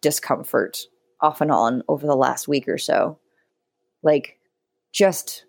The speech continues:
feeling like I am not me. I don't know who I am. I don't know who I'm supposed to be. I don't know how I'm supposed to be. I don't know how to best be of service to my fellow man. Um, and I, I, you know, that, but,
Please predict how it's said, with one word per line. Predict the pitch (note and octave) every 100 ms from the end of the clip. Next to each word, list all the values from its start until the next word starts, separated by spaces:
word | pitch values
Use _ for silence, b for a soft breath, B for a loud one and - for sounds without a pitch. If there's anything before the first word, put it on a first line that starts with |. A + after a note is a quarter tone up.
| _ _
feeling | - - G#3+ G#3 F3+ D#3
like | D3+ C3 -
I | D#3 D#3+ E3+
am | - D#3
not | D3 C3
me. | D3+ D#3 F3
I | -
don't | D3 -
know | D3 D3
who | F3+ D#3+
I |
am. | D3 A#2+ C3 D#3
I | D3
don't | C#3+
know | D#3
who | - F3+
I'm | E3
supposed | D#3 D#3 D3
to | -
be. | C#3+ D3
I |
don't | C#3+ C#3
know | C#3+
how | - D#3+ E3
I'm | D3+
supposed | - C#3+ C#3 -
to |
be. | C3 C3 C3
I | C#3+
don't | D3+ D#3
know |
how | D3+ D3+
to | D3 C#3+ _ B B B B
best | D3+ F3+ F3 -
be | F#3
of | D#3
service | - F3 D#3+ E3 D#3+
to | -
my | E3 D#3
fellow | D3+ D#3+ D#3 D3+
man. | D#3 D3 D3+ D#3 E3 b b b b
Um, | C#3+ C#3+ C3 B2+ B2 D3 _ _ _ _ _ _
and | D#3 D3+ D3 -
I, | D3 -
I, | C#3+
you | A2+ C#3+
know, | B2+ C3 - _
that, | F3+ - G#3 F#3+
but, | A#3